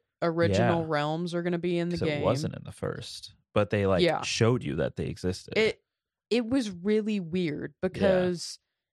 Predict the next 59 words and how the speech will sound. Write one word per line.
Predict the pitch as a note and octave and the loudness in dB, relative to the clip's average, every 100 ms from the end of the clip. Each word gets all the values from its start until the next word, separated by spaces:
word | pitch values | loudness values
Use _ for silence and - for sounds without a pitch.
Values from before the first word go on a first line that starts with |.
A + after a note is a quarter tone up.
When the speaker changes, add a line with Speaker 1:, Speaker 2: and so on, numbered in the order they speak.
| _ | _
Speaker 2:
Just | - C3+ | -8 -2
made | E3 | 0
me | C#3+ | 0
feel | - C3+ | 2 2
like | A#2 | 2
I | |
was | F#2 F2 | 0 0
missing | G#2+ C#3+ F2+ C2+ | -2 -2 -4 -6
stuff. | - - - | -6 -6 -4
Speaker 1:
it | - G#3 | 0 0
felt | - C4+ C4+ | 2 0 2
like | C#4 C#4 | 0 2
there | A#3+ G#3 | 2 2
was | G#3 | 2
gonna | G#3 G3 | 2 0
be | F#3 F#3 | 0 -2
D | F#3 | 0
L | F3 E3 | 0 -2
C. | - E3 E3 F#3+ A#3 _ | -4 -4 -4 -4 -8 _
Speaker 2:
Yeah. | - A2 G#2 | 2 4 6
Speaker 1:
Because | B3 A#3 | 6 4
you | G#3+ | 2
literally | G3+ G#3+ C4+ C#4+ B3+ | 2 2 2 0 -2
could | G#3 - A#3+ G3+ | -4 0 0 0
not | G3+ - | -2 -2
get | F3 G3+ - | -2 -2 -2
to | F#3 | -2
those | E3 D3 | -2 -2
places | - F#3 F#3 D#3+ D#3 | -4 -4 -4 -8 -10
in | D3 | -6
the | A#2 | 0
Speaker 2:
Yeah. | G#2+ - | 2 2
Speaker 1:
game. | E3 - - | 0 -4 -6
And | F#3 | -2
it | G#3 | 0
was | G#3+ G#3 | 0 -2
like, | G#3+ F3+ _ _ _ - | -4 -4 _ _ _ -8
"Why | G3 | -4
would | A#3 A3 | -2 -4
you | G#3+ | -6
put | - G3+ | -6 -8
this | F3 - | -10 -8
in | F3 | -8
the | |
game | D#3 F3+ A3+ | -6 -6 0
Speaker 2:
I | G3+ | 0
Speaker 1:
if | |
you're | A#2 A#2 | 2 2
not | D#3+ | 0
Speaker 2:
know. | D#3 | -4
Speaker 1:
gonna | |
give | D3+ G3 | -4 -4
it | A3+ | -6
to | - - | -6 -8
us?" | - D#3+ - _ _ _ _ _ _ _ _ _ _ _ _ _ | -8 -10 -14 _ _ _ _ _ _ _ _ _ _ _ _ _
But | F3 G#3+ G#3 | -2 0 2
it's | G#3 - | 0 0
also | A3+ A#3+ B3+ G#3 | 0 2 0 0
cool | - F3 F#3 A#3 C4+ C#4+ | 0 0 0 0 -2 -4